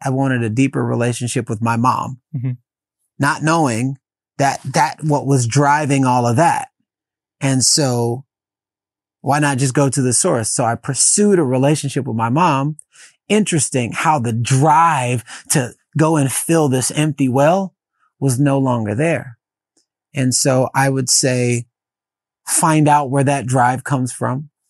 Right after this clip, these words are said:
Speaker 1: I would say, start calling yourself something different so that you can see something different in the mirror. And when you can lead your life with respect, honor,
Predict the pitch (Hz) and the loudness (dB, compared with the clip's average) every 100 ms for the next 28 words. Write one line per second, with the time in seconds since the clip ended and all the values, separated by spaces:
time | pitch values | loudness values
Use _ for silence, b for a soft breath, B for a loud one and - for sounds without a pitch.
0 | b b b b _ 139 139 123 151 131 | b b b b _ -2 0 2 2 2
1 | - - 147 - - 147 151 143 139 - | 2 0 -2 -2 0 0 2 2 2 2
2 | 135 131 - 143 143 156 131 127 - 139 | 0 0 0 0 0 0 2 0 -2 -6
3 | - _ _ - - 120 110 131 135 120 | -6 _ _ -6 -2 0 0 -2 0 0
4 | 170 156 147 123 127 123 120 139 139 147 | 2 2 0 -2 -2 -4 -4 -4 -2 0
5 | 135 117 127 139 _ B B B B _ | 0 0 -2 -6 _ B B B B _
6 | - 139 127 120 117 113 - - _ _ | -4 0 0 0 -2 -2 -4 -6 _ _
7 | _ 131 127 131 131 120 143 151 160 151 | _ 0 2 2 0 2 2 2 0 0
8 | 131 135 139 - - _ _ _ - 131 | 0 0 -4 -10 -20 _ _ _ -4 -2
9 | 131 123 120 - - 143 139 - - _ | 0 -2 -2 -2 0 -2 -2 -8 -14 _
10 | _ 135 135 127 127 120 | _ -4 -4 -4 -6 -10